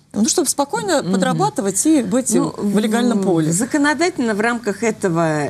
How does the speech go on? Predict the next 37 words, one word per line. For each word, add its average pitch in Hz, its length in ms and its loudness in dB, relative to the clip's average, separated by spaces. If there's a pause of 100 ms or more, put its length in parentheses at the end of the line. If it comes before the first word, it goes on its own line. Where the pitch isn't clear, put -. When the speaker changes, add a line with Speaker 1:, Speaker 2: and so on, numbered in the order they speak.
Speaker 2:
эксперимента 233 680 -2
установлено, 196 600 0
что 160 180 -6
в 170 40 -8
течение 208 440 0
десяти 175 540 -2
лет 202 220 0 (200)
ставки - 460 -6
налога 180 760 -2
меняться 156 460 -4
не 147 360 -4
могут. 127 480 -6
Speaker 1:
Ага. 190 180 -6 (320)
Speaker 2:
Это 220 240 -4
Speaker 1:
То 180 60 4
есть 175 160 0
Speaker 2:
установ-, 160 260 0
Speaker 1:
десять - 0 -
лет 247 100 0
Speaker 2:
у-, - 60 0
Speaker 1:
спокойно 233 300 -2 (160)
Speaker 2:
да, - 80 -
десять 320 300 2
Speaker 1:
можно. 208 120 0
Speaker 2:
лет 269 220 -2
это 208 240 0
спокойно 151 640 -2
можно 131 360 -4
зарегистрироваться. 147 880 -4
Опять-таки, 185 520 -4
э, 156 40 -6 (460)
в 196 180 0
настоящее 254 520 -2
время 254 240 0
наложен 220 480 2
моно-, 214 320 0
мораторий 214 880 2